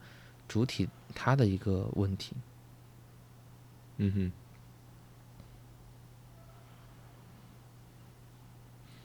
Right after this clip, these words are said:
Speaker 2: 嗯，你刚才说那个在发展里面，或者发-，发展过程里面，
Speaker 1: 嗯，嗯。
Speaker 2: 就是首先它有一个倾向的，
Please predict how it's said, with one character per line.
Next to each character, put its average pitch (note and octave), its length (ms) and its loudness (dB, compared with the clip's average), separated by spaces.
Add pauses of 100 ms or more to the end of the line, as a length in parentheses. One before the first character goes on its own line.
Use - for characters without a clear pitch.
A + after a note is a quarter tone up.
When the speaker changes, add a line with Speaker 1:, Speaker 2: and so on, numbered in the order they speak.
(100)
Speaker 2:
嗯， G2 160 -4 (840)
你 F#2+ 120 -2
刚 G2 100 4
才 G#2 100 4
说 G#2 260 4
那 G#2 140 8
个 F2+ 400 6
在 F#2+ 180 2
发 G2+ 240 2
展 F2+ 300 6
里 F2 100 2
面， - 160 -2 (380)
或 F#2 120 2
者 E2+ 60 0
发-， F2 480 -2
发 G2 160 4
展 E2+ 220 4
过 A2 200 8
程 E2 240 -2
里 D#2+ 140 -4
面， - 120 -8 (1700)
Speaker 1:
嗯， G#2 160 0
嗯。 G#2 180 -2
Speaker 2:
就 A#2 80 2
是 A2+ 140 6
首 G#2 200 2
先 A2 200 2
它 A2+ 180 6
有 F#2 140 8
一 F2 100 4
个 A#2 100 4
倾 B2 280 2
向 A2 260 2
的， - 80 -8